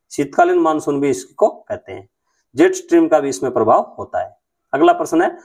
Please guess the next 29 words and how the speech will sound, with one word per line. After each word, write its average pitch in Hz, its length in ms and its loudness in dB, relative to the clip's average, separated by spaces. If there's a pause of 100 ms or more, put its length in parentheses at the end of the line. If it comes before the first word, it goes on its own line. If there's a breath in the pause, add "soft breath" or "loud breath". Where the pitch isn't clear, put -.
(220 loud breath)
वार्षिक 233 460 2
वर्षा 175 360 0
की 349 160 2
प्रतिशत 226 580 -2
मात्रा 135 380 0
में 139 140 -4
सर्वाधिक 190 480 2
उतार 139 260 0
चढ़ाव 123 320 0
वाला 107 200 -2
जिला 110 240 0
कौन - 400 -4
सा - 160 -12
है? - 100 -14 (360 soft breath)
यानी 302 180 4
वार्षिक - 420 2
वर्षा - 300 0
है, 226 320 -2 (260 soft breath)
वर्षा - 300 4
के 359 100 -2
अंतर्गत 302 320 0
सर्वाधिक 170 480 2
ऊपर 151 220 -2
नीचे 143 260 0
कहां 147 200 2
पर 139 100 -6
होता 120 220 -2
रहता 123 220 2
है? - 100 0